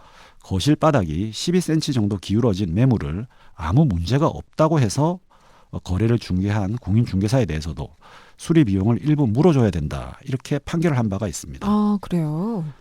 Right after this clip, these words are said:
Speaker 1: 어, 다만 다-, 그 재판부도 공인중개사가 주택 하자를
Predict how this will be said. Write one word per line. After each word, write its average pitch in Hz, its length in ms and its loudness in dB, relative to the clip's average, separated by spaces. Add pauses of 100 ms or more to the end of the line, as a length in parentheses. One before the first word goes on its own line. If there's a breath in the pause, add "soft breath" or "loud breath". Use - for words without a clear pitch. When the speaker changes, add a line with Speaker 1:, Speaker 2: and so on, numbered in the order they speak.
(100)
Speaker 1:
어, 82 140 -8
다만 123 440 0 (800 soft breath)
다-, 101 160 -4
그 113 160 4
재판부도 110 720 -2 (380 loud breath)
공인중개사가 113 760 2
주택 - 440 -6
하자를 95 480 -4